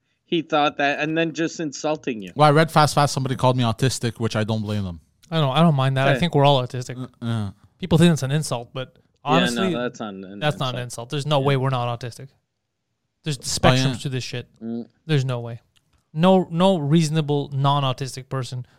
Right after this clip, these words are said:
Speaker 3: would do the things we do.
Speaker 1: Mm.
Speaker 3: It's a form of autism.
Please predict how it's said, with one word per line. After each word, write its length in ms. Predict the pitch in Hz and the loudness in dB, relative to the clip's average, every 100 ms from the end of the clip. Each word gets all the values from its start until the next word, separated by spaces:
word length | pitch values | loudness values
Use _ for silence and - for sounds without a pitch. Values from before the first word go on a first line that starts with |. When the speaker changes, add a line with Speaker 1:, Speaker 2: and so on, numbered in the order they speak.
| _ | _
Speaker 3:
would 160 | 143 139 | -8 -4
do 100 | 135 | -4
the 60 | 131 | -4
things 220 | - 127 | -6 -8
we 80 | 120 | -8
do. 160 | 117 123 _ _ _ _ | -8 -10 _ _ _ _
Speaker 1:
Mm. 220 | - 117 - _ _ _ _ _ _ _ _ _ _ _ _ _ _ _ _ _ _ - | -10 -10 -10 _ _ _ _ _ _ _ _ _ _ _ _ _ _ _ _ _ _ -14
Speaker 3:
It's 140 | 139 | -8
a 20 | |
form 300 | 143 - 156 | -6 -2 -2
of 60 | 127 | -2
autism. 400 | 123 120 123 120 | -4 -4 -8 -12